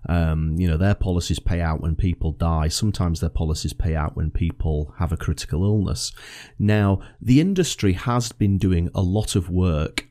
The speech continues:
over the last ten to fifteen years to try to repair the damage that it, that its reputation has. And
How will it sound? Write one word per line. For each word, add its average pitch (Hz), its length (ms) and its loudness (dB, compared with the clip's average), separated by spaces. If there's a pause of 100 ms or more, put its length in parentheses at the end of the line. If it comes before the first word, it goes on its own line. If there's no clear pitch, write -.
over 98 260 2
the 90 80 -2
last 87 480 -2 (800)
ten 185 200 2
to - 100 -2
fifteen 92 420 0
years 85 360 0
to 90 500 0 (1080)
try 131 300 2
to 131 140 0
repair 104 520 2
the 92 120 -2
damage 90 460 0
that 76 160 -2
it, 78 260 -4
that 82 180 -2
its - 180 -6
reputation 80 640 -4
has. 95 420 -2 (460)
And 127 520 2